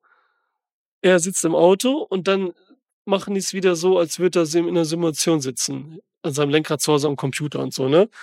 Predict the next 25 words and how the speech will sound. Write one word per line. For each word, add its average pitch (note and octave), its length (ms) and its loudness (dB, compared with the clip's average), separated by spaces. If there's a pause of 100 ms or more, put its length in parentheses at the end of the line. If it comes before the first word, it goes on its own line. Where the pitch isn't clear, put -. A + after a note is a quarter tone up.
(180)
So - 140 -4
drehen D#3 220 2
sie C#3+ 100 -4
hin D#3 80 2
und D3+ 100 0
her F3 80 6
und E3 60 6
das D#3 120 2
kommt F#3+ 160 -2
auch G3 160 0
zu - 220 0
oft G3+ 220 -2
und E3 180 2
wirkt A3 200 -2
zu B3 340 0
lang A#3 400 -2
gezogen A#3 640 0
und G3 360 -2
funktioniert A3 560 0
nicht C3 280 -4
und D3+ 180 -4
nimmt F3 200 4
so F3 80 -2
den E3 140 6
Sp-, - 160 -2